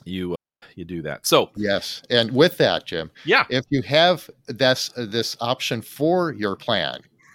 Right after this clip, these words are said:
Speaker 2: but you're not participating in it, it's something that you really should evaluate because there may be an advantage to you, again, over time to build up that, that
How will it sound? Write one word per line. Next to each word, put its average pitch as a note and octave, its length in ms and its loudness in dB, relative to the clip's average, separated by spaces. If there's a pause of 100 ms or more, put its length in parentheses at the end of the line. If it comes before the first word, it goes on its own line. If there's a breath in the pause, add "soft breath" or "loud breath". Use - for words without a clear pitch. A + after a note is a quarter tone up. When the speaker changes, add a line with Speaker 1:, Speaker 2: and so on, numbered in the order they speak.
Speaker 2:
but G#2 180 -4
you're B2 80 0
not C3+ 200 2
participating A#2+ 760 -4
in D2+ 100 -12
it, D#2+ 220 -8
it's G#2 160 -10
something A#2 300 -4
that A2 120 -4
you G#2+ 140 -6
really D3 240 -2
should C3 240 -4
evaluate G#2 640 -4
because G2+ 260 -10
there G2 140 -6
may B2 240 -2
be A#2+ 160 -4
an G#2 100 -6
advantage G#2 600 -4
to G2+ 120 -12
you, F#2+ 160 -4
again, A2+ 380 -2
over G#2 260 -4
time A2 520 0
to - 120 -18
build A#2 320 -2
up F2+ 260 -2 (380 loud breath)
that, G2 240 -6 (300)
that G2 300 -6